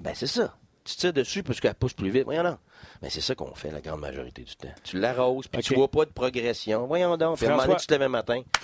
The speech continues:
Speaker 2: c'est
Speaker 1: tu vois
Speaker 2: sûr,
Speaker 1: des, tu vois
Speaker 2: je
Speaker 1: des
Speaker 2: peux pas
Speaker 1: patates.
Speaker 2: poser la question à François. François, il dit, « Aurais-tu fait ça à, à Kotkaniemi ? »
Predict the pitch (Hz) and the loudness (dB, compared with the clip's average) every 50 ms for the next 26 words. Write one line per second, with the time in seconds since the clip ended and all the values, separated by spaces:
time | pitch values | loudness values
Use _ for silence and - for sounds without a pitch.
0 | 139 123 - 151 123 - 202 214 208 - - - - 113 107 101 - - 147 165 | -4 -2 0 2 6 6 6 6 6 4 0 -2 0 0 0 2 2 4 4 4
1 | 180 - 151 147 139 165 156 147 131 117 156 135 139 127 117 160 - - 131 127 | 4 4 2 4 4 2 2 2 2 2 2 2 2 2 2 2 0 2 2 2
2 | 117 - 147 135 113 104 120 127 - - 127 120 113 123 120 - - - - 120 | 2 2 2 2 2 2 0 0 2 2 0 0 2 0 0 -2 -2 0 0 0
3 | 107 - - 147 147 143 131 117 110 110 110 110 110 107 - 120 110 - 123 113 | 0 2 2 2 4 4 2 2 0 0 0 -2 -2 -2 -2 -2 -2 0 -2 -2
4 | 110 110 107 117 151 190 | -2 -2 -2 0 -2 -2